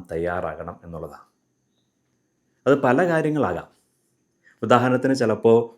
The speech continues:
ഒരു വ്യക്തിയുമായിട്ടുള്ള സൗഹൃദം, ആ വ്യക്തിയായിട്ടുള്ള സൗഹൃദം, ആ ഒരു ബന്ധം അത് പാപകരമായിട്ട് മാറുന്നുവെങ്കിൽ, പല രീതിയിൽ പാപകരമായിട്ട് മാറാം. എന്ന് പറഞ്ഞാൽ അശുദ്ധിയിൽ ചില ബന്ധങ്ങളുണ്ട്. ചിലപ്പോൾ ചില വ്യക്തിയായിട്ട്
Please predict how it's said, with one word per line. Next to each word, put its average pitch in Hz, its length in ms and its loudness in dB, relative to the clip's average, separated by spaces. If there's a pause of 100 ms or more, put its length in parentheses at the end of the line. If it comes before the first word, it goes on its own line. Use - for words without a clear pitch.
(120)
ഒരു 113 160 8
വ്യക്തിയുമായിട്ടുള്ള 107 560 0
സൗഹൃദം, 87 420 -2 (720)
ആ 123 120 4
വ്യക്തിയായിട്ടുള്ള 135 460 4
സൗഹൃദം, 110 420 2 (160)
ആ - 20 -2 (120)
ഒരു 120 200 4
ബന്ധം 104 320 2 (160)
അത് 107 100 2 (120)
പാപകരമായിട്ട് 117 800 2 (100)
മാറുന്നുവെങ്കിൽ, 104 600 0 (520)
പല 98 100 0 (100)
രീതിയിൽ 131 280 2 (100)
പാപകരമായിട്ട് 127 720 -2
മാറാം. 123 240 -4 (340)
എന്ന് - 120 -8
പറഞ്ഞാൽ 104 220 -2
അശുദ്ധിയിൽ 120 520 4
ചില 131 200 -2
ബന്ധങ്ങളുണ്ട്. 110 520 -2 (760)
ചിലപ്പോൾ 110 280 2
ചില 127 220 2
വ്യക്തിയായിട്ട് 131 360 0